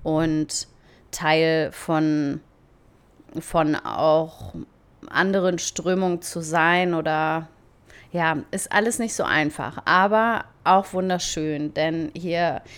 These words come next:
ich glaube, dass vor allem durch die Verbindung auch ganz viel Heilung entstehen kann und dass es gar nicht immer darum gehen muss, dass etwas schwarz oder weiß ist, sondern dass wir auch andere Nuancen lernen.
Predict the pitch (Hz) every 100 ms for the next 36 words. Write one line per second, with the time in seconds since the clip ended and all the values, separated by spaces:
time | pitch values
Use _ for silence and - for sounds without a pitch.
0 | - - 190 185 202 190 - 175 170 180
1 | 175 - 175 170 165 185 196 180 170 -
2 | 160 170 - 160 151 147 160 202 202 190
3 | 196 - 185 190 202 - 196 202 226 -
4 | 156 165 165 165 - 165 165 170 165 160
5 | 156 160 160 160 165 170 160 - 156 -
6 | 151 160 - - 156 - 165 156 156 156
7 | 185 196 151 151 - 151 151 151 156 -
8 | - - - 151 170 165 160 160 165 190
9 | 208 - 151 151 170 147 -